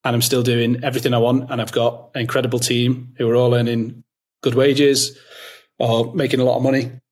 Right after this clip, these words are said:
I've hopefully made my parents rich and, um, and I'm living a, a simple but fulfilled and wine-fueled life. I think I'll be, that I'd feel good, uh, but there's no pressure going on me for forty.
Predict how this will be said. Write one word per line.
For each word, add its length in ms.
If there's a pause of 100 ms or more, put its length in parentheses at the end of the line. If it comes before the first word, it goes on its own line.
(1080)
I've 340
hopefully 320
made 200
my 80
parents 360
rich 320 (560)
and, 500 (460)
um, 560 (240)
and 120
I'm 180
living 200
a, 300
a 60
simple 720 (760)
but 140
fulfilled 680 (320)
and 320 (420)
wine-fueled 1000
life. 460 (340)
I 60
think 180
I'll 100
be, 140
that 640 (120)
I'd 100
feel 240
good, 380
uh, 120
but 160
there's 120
no 160
pressure 300
going 220
on 100
me 100
for 160
forty. 440